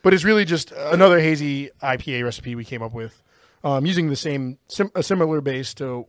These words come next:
what the Clouds Over California we had on a few episodes ago was. But we flipped up the hops. It's, uh, Simcoe, Idaho seven, and Mosaic with a little bit of Citra in the dry hop,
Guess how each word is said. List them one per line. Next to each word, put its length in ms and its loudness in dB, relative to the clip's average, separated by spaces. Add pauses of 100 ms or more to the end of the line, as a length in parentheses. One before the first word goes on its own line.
what 200 -6
the 340 -6
Clouds 240 -4
Over 120 -6
California 420 -6
we 120 -10
had 140 -6
on 140 -8
a 40 -14
few 180 -14
episodes 320 -16
ago 180 -14
was. 300 -16 (440)
But 100 -2
we 100 -4
flipped 240 -6
up 220 -4
the 200 -12
hops. 380 -4
It's, 260 -16
uh, 140 -16
Simcoe, 580 -8 (420)
Idaho 280 -2
seven, 480 -8 (240)
and 280 -16
Mosaic 440 -10 (100)
with 140 -20
a 80 -18
little 320 -8
bit 100 -6
of 60 -10
Citra 260 -16
in 80 -12
the 60 -14
dry 220 -12
hop, 280 -12